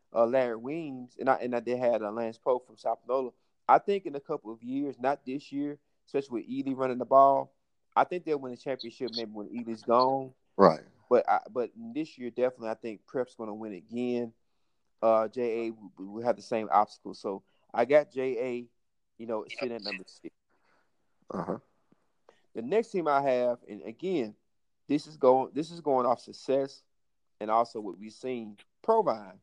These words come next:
Speaker 1: Provine in the early two thousands was the best team, the top two teams. They were ranked number one in two thousand, two thousand one.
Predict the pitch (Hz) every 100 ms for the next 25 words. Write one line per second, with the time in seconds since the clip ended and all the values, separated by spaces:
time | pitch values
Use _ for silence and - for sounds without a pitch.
0 | _ _ _ _ _ _ _ 196 202 185
1 | 175 165 127 127 110 117 160 165 160 160
2 | _ _ _ 143 - 131 139 120 110 104
3 | _ _ _ _ _ _ 120 127 120 _
4 | _ _ 117 117 104 131 139 - 151 135
5 | 127 117 107 _ _ _ _ _ - 113
6 | - _ _ 156 131 - 160 147 151 131
7 | 120 180 147 117 131 123 127 113 107 107
8 | 131 107 95 _ _ _ _ _ _ _
9 | _ _ _ 107 - 104 110 101 92 _
10 | _ _ 117 107 101 104 104 92